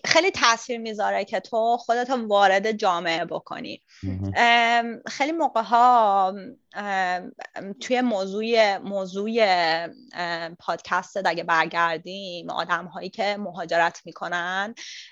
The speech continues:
Speaker 1: حالا خودت هم مهاجر هستی، مطمئناً می‌بینی آدم‌هایی که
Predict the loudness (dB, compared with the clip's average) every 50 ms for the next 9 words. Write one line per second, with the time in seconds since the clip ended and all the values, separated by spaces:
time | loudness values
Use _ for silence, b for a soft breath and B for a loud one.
0 | B 2 2 2 2 4 4 2 4 4 2 2 2 2 -2 -2 -2 -4 -2 -2
1 | -2 0 0 0 0 -2 -4 -10 -12 -10 -10 -10 -8 -6 -4 -4 -2 -4 -4 -4
2 | -4 -4 -4 -4 -6 -6 -8 -8 -6 -4 -2 -2 -2 -2 -2 -6 -8 -8 -6 -6
3 | -6